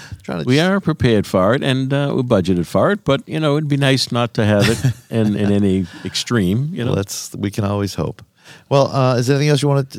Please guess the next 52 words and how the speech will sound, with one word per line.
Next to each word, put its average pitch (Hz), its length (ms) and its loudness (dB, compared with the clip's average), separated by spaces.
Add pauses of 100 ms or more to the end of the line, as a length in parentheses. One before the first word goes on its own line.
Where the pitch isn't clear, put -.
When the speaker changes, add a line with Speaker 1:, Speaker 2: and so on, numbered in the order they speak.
Speaker 1:
you 117 120 0
wanna 127 140 0
touch 123 220 -2
on 135 80 -2
today, 151 160 -2
boss? 147 260 -4 (320)
Speaker 2:
Oh, 127 120 -8
I 107 60 -4
thought 113 200 -6
there 113 80 -6
was 104 100 -6
something 107 200 -6
else 104 220 -6
you 107 60 -4
were 98 80 -6
gonna 87 180 -6
talk 78 260 -10
to - 80 -14
me 82 100 -12
on. 82 140 -16 (480)
Speaker 1:
Yes, 208 240 2
so 120 280 2
I 104 80 4
did 127 160 0
have 107 100 2
one 80 140 -2
more 80 160 -2
thing 78 160 -4
I 76 40 -6
wanted 76 200 -4
to 76 60 -10
mention. 95 340 0
It 101 80 -2
was 87 160 -2
the, 87 300 0
uh, 80 120 -4
Quincy's 156 420 -2
annual 117 400 0
President's 120 600 0
Day 87 400 2
slash 80 460 -4
Winterfest 110 640 -2
at - 80 -10
the 82 60 -8
Hancock 82 400 -2
Adams 80 260 -4
Common. 143 440 -2 (420)
That'll 90 180 0
be 92 80 2
on 85 100 0
February 101 460 0
twentieth, 139 640 -2